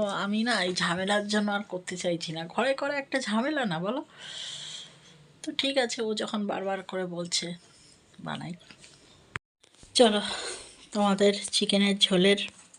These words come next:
ফাইনাল লুকটা দেখিয়ে দিই। এই হলো আলু দিয়ে চিকেনের ঝোল, পাতলা করে করেছি, কিন্তু দেখো কীরকম ঘন ঘন লাগছে। ঘন না কিন্তু, একদম পাতলা।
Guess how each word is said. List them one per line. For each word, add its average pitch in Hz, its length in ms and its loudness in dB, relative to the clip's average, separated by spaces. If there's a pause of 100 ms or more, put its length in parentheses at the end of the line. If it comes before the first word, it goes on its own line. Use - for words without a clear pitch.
(960)
ফাইনাল 185 400 4
লুকটা 190 280 2
দেখিয়ে 185 440 0
দিই। 214 120 0 (600)
এই 175 320 4
হলো 175 180 2 (720)
আলু 175 180 6
দিয়ে 180 220 2
চিকেনের 170 500 2 (100)
ঝোল, 151 240 0 (840)
পাতলা 180 380 4 (140)
করে 202 160 2
করেছি, 170 400 4
কিন্তু 175 340 2 (200)
দেখো 170 240 2
কীরকম 180 500 0 (680)
ঘন 165 360 6
ঘন 185 260 4
লাগছে। 185 400 0 (220)
ঘন 196 240 2 (160)
না 175 100 4
কিন্তু, 160 360 0 (220)
একদম 196 300 -2
পাতলা। 139 500 -2